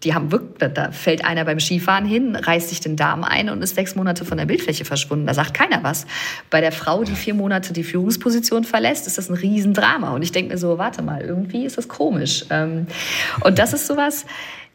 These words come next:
Speaker 1: natürlich, das war ganz, ganz schlimm, für, oder nicht schlimm, ganz, ganz schlimm ist jetzt übertrieben, aber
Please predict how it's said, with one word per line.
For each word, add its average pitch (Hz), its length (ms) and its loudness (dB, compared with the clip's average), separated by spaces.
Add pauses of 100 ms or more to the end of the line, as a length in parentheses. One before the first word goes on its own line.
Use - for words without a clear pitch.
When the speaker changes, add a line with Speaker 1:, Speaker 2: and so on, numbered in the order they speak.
(240)
Speaker 1:
natürlich, 208 440 2
das 180 180 -2
war 180 280 4
ganz, 190 300 0
ganz 180 180 -2
schlimm, 240 340 -2
für, - 200 -8
oder 160 180 2
nicht 156 200 -4
schlimm, 143 280 -6
ganz, - 180 -8
ganz - 140 -8
schlimm - 160 -10
ist - 140 -12
jetzt - 140 -12
übertrieben, - 420 -6
aber 156 260 0